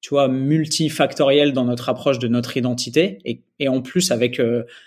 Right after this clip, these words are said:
tu vois, le libéralisme, euh, qui caractérise, euh, les sociétés développées dans lesquelles on a la chance d'évoluer, on va pas, on va pas se mentir, qui font que on peut se réinventer, on peut changer, on a, on a aussi une nouvelle, euh,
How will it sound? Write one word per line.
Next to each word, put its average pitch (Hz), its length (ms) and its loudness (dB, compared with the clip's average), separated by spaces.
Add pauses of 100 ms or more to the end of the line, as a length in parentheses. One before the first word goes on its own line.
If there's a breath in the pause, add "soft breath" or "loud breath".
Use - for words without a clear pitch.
(260 loud breath)
tu - 120 -10
vois, 139 120 8
le 127 120 4
libéralisme, 135 720 4
euh, 123 200 4
qui 120 300 -2
caractérise, 123 580 0
euh, 117 400 4
les 117 120 2
sociétés 120 460 -4
développées 120 380 0
dans 120 120 2
lesquelles 113 280 0
on 120 120 2
a 110 80 0
la 113 100 0
chance 117 240 -2
d'évoluer, 120 340 2
on 123 80 2
va 113 120 2
pas, 110 100 -4 (240)
on 113 40 -8
va 107 100 -8
pas - 80 -2
se - 120 -6
mentir, 131 380 0
qui - 120 -12
font 143 180 -4
que 113 260 0 (340 loud breath)
on 117 80 -6
peut 147 140 2
se - 100 -2
réinventer, 127 520 2
on 156 120 0
peut 117 120 -4
changer, 139 500 4
on 127 160 2
a, 131 160 4
on 123 200 2
a 117 80 -2
aussi 120 260 -4
une 131 100 -2
nouvelle, 127 300 2
euh, 113 180 0